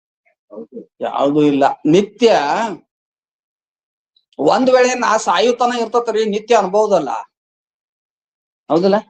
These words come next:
"ಏ, ನಿತ್ಯ ಅನ್ಬೋದಲ್ಲಲ್ರಿ, ನಾ ಸಾಯುತನ ಇರ್ತೈತಿ, ಅದು ನನ್ ಕಡೆ ಇಟ್ಕೊಂಡಿರ್ತಾನಿ" ಅಂದ್ರ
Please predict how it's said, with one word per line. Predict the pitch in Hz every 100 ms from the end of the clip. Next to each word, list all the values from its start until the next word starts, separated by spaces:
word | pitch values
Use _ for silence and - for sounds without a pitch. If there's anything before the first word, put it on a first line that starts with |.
| _ _ _ _ _ _ _ -
"ಏ, | 139
ನಿತ್ಯ | 151 196 220
ಅನ್ಬೋದಲ್ಲಲ್ರಿ, | 180 180 196 165 131 113 143
ನಾ | 151
ಸಾಯುತನ | 156 151 185 202 208
ಇರ್ತೈತಿ, | 185 170 180 170
ಅದು | 143 156 175
ನನ್ | 147
ಕಡೆ | 139 156
ಇಟ್ಕೊಂಡಿರ್ತಾನಿ" | 156 147 160 156 - 123 147 - _ -
ಅಂದ್ರ | 131 123